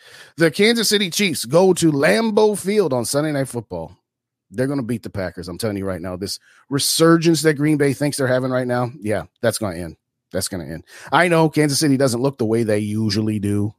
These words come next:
Okay, that's all well and good, but whatever. I'm not tripping over them right now. I am not tripping over them right now.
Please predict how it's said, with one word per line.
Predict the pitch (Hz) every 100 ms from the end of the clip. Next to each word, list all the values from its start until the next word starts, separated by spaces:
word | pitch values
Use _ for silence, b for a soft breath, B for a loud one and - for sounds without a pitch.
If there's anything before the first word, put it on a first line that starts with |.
| _
Okay, | 101 101 98 101 -
that's | 98 104
all | 101 101
well | 95
and | 98
good, | 90 92 90 _
but | 98 92 - _ b b b
whatever. | 90 92 90 87 90 _ B B B
I'm | 101
not | 101 92
tripping | 95 92
over | 90 90
them | 90 87
right | 87 76
now. | 92 82 _ -
I | 90
am | 98
not | 92 82
tripping | 92 82
over | 87 90
them | 87 85
right | 85
now. | 76 78